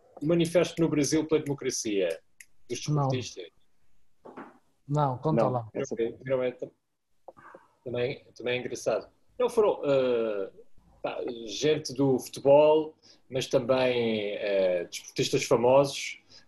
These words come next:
Speaker 1: que fizeram um, um abaixo-assinado contra o Bolsonaro pela, pela,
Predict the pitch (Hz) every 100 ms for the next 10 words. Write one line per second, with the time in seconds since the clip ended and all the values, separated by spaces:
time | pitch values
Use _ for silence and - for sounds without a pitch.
0 | - 123 120 107 127 117 131 127 117 104
1 | 104 110 127 127 120 - 113 117 127 120
2 | 117 113 - 139 135 123 120 - 117 127
3 | 143 139 117 113 101 95 120 113